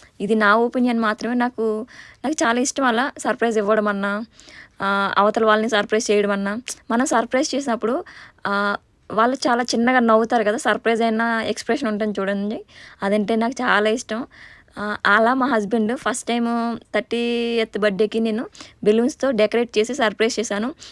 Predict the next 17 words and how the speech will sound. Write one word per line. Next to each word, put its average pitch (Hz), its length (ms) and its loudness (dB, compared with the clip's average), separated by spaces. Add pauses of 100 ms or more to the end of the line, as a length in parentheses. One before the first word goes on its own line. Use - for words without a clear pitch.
(140)
అప్పుడు 247 220 0
తను 247 180 2
సర్ప్రైజ్ 226 420 0
అయ్యారనమాట. 208 500 2
అంటే 214 240 0
అన్-, 208 140 0 (220)
కేక్ 233 280 0
చేసి 320 140 0
ఉంటానని 247 400 2
ఎక్స్‌పెక్ట్ 240 320 -4
చేశారు, 233 220 -2
కానీ 220 240 -2
అంత 202 300 0
చేసి 247 180 0
ఉంటానని 226 320 -2
ఎక్స్‌పెక్ట్ 208 320 -6
చేయలేదు. 202 300 -2